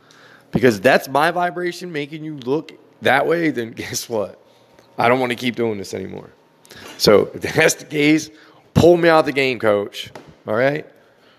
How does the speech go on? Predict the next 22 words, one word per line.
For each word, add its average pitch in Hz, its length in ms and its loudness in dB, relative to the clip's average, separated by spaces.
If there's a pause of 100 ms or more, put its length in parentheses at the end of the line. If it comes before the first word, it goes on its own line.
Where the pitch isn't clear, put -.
(640)
But 110 160 2
let's 113 180 -2
be 110 180 -4
real, 104 220 0
guys. - 340 -8 (1900)
It 107 80 2
is 131 160 6
our 127 120 8
reality 101 540 0
we 104 140 -2
are 110 120 2
creating, 107 520 -8
but, 113 360 0
you 113 120 -4
know, 120 280 0 (840)
the 117 160 4
other 135 220 4
illusions 135 520 0
are, 139 320 0
are 131 140 4
their 143 220 4
illusions. 147 600 -2